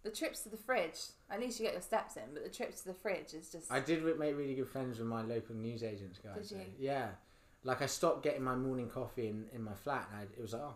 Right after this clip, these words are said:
Speaker 2: I'm going to the, the local newsagent." I
Speaker 1: Yeah.
Speaker 2: had this really crap coffee machine, but I was like, "Morning, lads."
Speaker 1: Actually, that was one of the ha-, the habits on my Instagram.
Speaker 2: What?
Speaker 1: Is they've walked to get their coffee every day.
Speaker 2: Yeah.
Speaker 1: I think that's such a nice thing to do.
Speaker 2: Yeah. Um,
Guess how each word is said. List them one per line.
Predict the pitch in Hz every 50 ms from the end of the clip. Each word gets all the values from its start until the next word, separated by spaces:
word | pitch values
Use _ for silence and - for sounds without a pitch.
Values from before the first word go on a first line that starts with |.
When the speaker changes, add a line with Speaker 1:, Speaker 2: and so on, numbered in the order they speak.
| -
Speaker 2:
I'm | 120
going | 113 117 113 113
to | -
the, | - 113 113 113 113 - 120
the | 117
local | 117 117 117 113 113 - 113
newsagent." | 113 110 117 127 123 127 113 101 95 104
I | 107 107
Speaker 1:
Yeah. | 110 113
Speaker 2:
had | 113 113
this | 98 113
really | 127 127 123 120
crap | 117 - 131 123 - -
coffee | - 139 123 123 131
machine, | 123 110 104 - 113 110
but | 151
I | 170
was | 190 -
like, | 196 196
"Morning, | 208 233 233 226 220
lads." | 214 214 214 202 190 - - - - - - - - - - - - -
Speaker 1:
Actually, | 240 269 254 - 285
that | - 294 269 -
was | 262 233
one | 277 269 254
of | 240 226 220
the | 226 214
ha-, | 208 220 254 240 240 - -
the | 233 226 214 214
habits | 214 - 247 240 - - - - - - -
on | 190 202 202
my | 190 190 190
Instagram. | 196 208 208 202 - - - - 127 - - - 214 -
Speaker 2:
What? | - - 196 185 - - - -
Speaker 1:
Is | 214 208 208 196 196 196 - -
they've | 220 196 196 196 196 - - - 185
walked | 190 214 214 202 202 - - -
to | -
get | 190 202 190 -
their | - 185 190
coffee | 190 - 214 202 208 - 196
every | 196 202 202 196
day. | 196 190 196 220 247 -
Speaker 2:
Yeah. | 107 110 110 - 185 - 82 - - - - - - - -
Speaker 1:
I | 208 214
think | 214 220 202
that's | 190 170 - - - - - - 202 196 196
such | 208 202 - 220 - - -
a | 214
nice | 208 202 196 190 196 196
thing | - - 190 185 180
to | 175 - - 196 175
do. | 165 - 156 214 -
Speaker 2:
Yeah. | - 101 95 90 - - - - - - - - - - - - - - - - -
Um, | 104 101 101 104 104 107 107 107 110